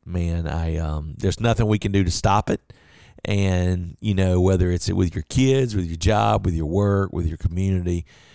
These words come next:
change is always happening. Um, and so with that, man, with change coming, Christy, we wanna dive in and talk about that subject. If you are in the Alexandria area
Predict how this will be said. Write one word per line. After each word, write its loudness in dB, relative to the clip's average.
change 2
is 2
always 4
happening. -6
Um, 0
and -6
so -2
with 0
that, -6
man, -2
with 2
change -2
coming, 0
Christy, -4
we -2
wanna 0
dive 2
in 0
and -2
talk 2
about 0
that -2
subject. -2
If 0
you 0
are -2
in -6
the -6
Alexandria 0
area 2